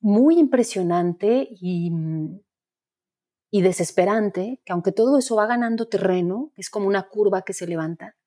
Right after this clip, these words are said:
del otro lado también siguen creciendo los feminicidios. Y entonces una se pregunta, ¿pero qué pasa? ¿No? ¿Qué pasa si, si ya se habla del tema, si ya está en la ley, si ya hay instituto de la mujer en un país y en el otro, y en ministerios, y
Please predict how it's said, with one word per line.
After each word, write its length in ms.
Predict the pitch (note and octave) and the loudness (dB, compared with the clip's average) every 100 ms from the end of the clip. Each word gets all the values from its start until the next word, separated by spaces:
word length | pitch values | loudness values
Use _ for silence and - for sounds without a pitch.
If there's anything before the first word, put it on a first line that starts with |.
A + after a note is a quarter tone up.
| _ _ _ _ | _ _ _ _
del 200 | F#3 F3+ | 0 4
otro 220 | G#3+ A3+ C4+ | 4 4 4
lado 500 | C4 A#3+ G#3+ D4 - _ _ _ _ _ _ _ | 4 2 -2 -8 -14 _ _ _ _ _ _ _
también 380 | G#3 F#3+ A3+ C#4 | -2 2 4 4
siguen 280 | - C#4 C#4 | 4 2 2
creciendo 480 | A#3 F#3+ A#3+ B3+ | 0 -2 2 2
los 160 | C4 A#3+ | 2 -2
feminicidios. 1040 | F#3 F3 E3 - - C4+ G3+ - - - _ _ _ _ _ _ _ _ _ _ _ | -4 -2 -4 -4 -2 0 -2 -8 -16 -20 _ _ _ _ _ _ _ _ _ _ _
Y 60 | A#3+ | 4
entonces 360 | A#3 C#4+ E4+ | 4 4 4
una 160 | D#4+ D#4+ | 6 6
se 100 | D4+ | 2
pregunta, 460 | C4 G#3 B3+ B3+ B3+ _ _ | 0 0 2 0 -4 _ _
¿pero 240 | G3+ F#3 F#3+ | 0 0 2
qué 120 | G#3+ | 0
pasa? 580 | G#3+ B3+ - G#3 - _ - | 0 -2 -4 -10 -14 _ -12
¿No? 240 | G#3 D4 - _ _ _ _ | -8 -8 -10 _ _ _ _
¿Qué 120 | - D4+ | 0 0
pasa 480 | - G3 C#4+ F3 | 0 -2 -2 -4
si, 160 | E3+ A3+ | -8 -10
si 260 | - - G3+ | -10 -8 2
ya 160 | A3 | 2
se 140 | A3+ B3 | 4 4
habla 180 | A#3 | 4
del 160 | F#3+ E3+ | 2 0
tema, 280 | G#3 A3 F#3+ | -4 -4 -4
si 120 | F#3+ | -6
ya 80 | G3 | -10
está 160 | - | -8
en 80 | A3+ | -2
la 120 | G3 | 0
ley, 260 | F3 F#3 G3 | 2 0 -4
si 160 | - G3 | -6 -6
ya 80 | |
hay 60 | G#3 | -4
instituto 600 | A3+ A3 G3+ G#3 - G3+ | -4 -6 -12 -12 -6 -4
de 120 | F#3+ | 0
la 100 | F3 | 0
mujer 360 | E3+ D#3+ G3+ G3+ | 0 -2 -2 0
en 140 | F#3 | -2
un 120 | F#3+ | -4
país 360 | F#3 F3+ G3 G3 | -2 -2 -4 -10
y 60 | F3+ | -10
en 100 | E3+ | -6
el 140 | E3 | -2
otro, 320 | F3+ G#3 F#3 | -2 -2 -6
y 60 | E3 | -6
en 100 | F3 | -6
ministerios, 720 | F3 E3+ - F#3+ G3 F3+ | -6 -6 0 2 2 0
y 100 | F#3+ | -2